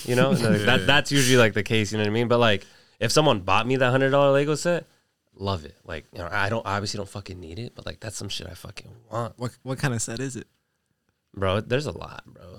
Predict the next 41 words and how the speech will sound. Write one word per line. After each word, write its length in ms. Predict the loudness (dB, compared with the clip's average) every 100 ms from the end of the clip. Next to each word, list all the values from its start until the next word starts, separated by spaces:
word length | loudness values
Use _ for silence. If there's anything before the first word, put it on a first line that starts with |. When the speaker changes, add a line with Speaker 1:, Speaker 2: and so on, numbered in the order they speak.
| -14 -6
Speaker 1:
I 40 |
mean, 160 | -4 -2
like, 160 | -2
Speaker 3:
Is 60 | -4
there? 80 | -4
Speaker 1:
uh, 300 | -4 -4 -6 -12 _ _ _
yeah, 160 | -16 -14
oh, 240 | -14 -14 -18 -20
fuck 200 | -18 -14
yeah. 180 | -12 -8
Um, 500 | -6 -4 -6 -8 -14 -20 _ _ _ _ _ -20
some 160 | -4 0
of 40 |
the 40 | 2
ones 120 | 0
I've 60 | -2
been 120 | -6
looking 240 | -10 -12
at 120 | -12
lately, 260 | -12 -14 -14
though, 160 | -16 -16
is, 80 | -16
like, 140 | -16
some 260 | -16 -16 -16
Star 280 | -12 -10 -8
Wars 160 | -8
Lego 220 | -6 -8 -10
sets, 280 | -10 -12
bro. 240 | -10 -10 -6
Like, 160 | -4 -2
I 40 |
mean, 100 | -4
'cause 140 | -2
they 60 | 0
have 100 | 2
all 80 | 2
the 100 | 0
helmets 360 | -2 -2 -2
and 120 | -4 -6
shit. 260 | -6 -6 -8
Speaker 3:
Uh-huh. 240 | -10 -10